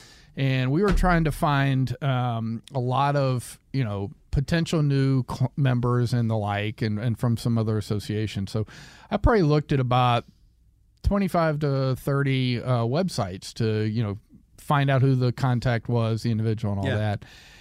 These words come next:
Speaker 1: And these are plant nurseries. These are, um, you know, growers or whatever.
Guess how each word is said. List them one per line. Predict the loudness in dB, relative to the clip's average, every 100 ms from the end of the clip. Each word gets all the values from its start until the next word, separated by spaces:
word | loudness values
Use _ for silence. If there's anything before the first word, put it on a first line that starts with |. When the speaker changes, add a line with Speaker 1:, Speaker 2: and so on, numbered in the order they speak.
| -20 -10
Speaker 1:
And | -2 0 0 2
these | 0 2
are | 2 4 2
plant | 2 0 0 0
nurseries. | 0 0 0 -2 0 0 0 0 -2
These | -2 -4 -2
are, | -2 0 0 -2 -2
um, | -2 0 -2 -2 -4 -6 -10 -16 -4
you | -2
know, | 0
growers | -2 0 2 4 4 2 2
or | 2
whatever. | 2 2 0 -2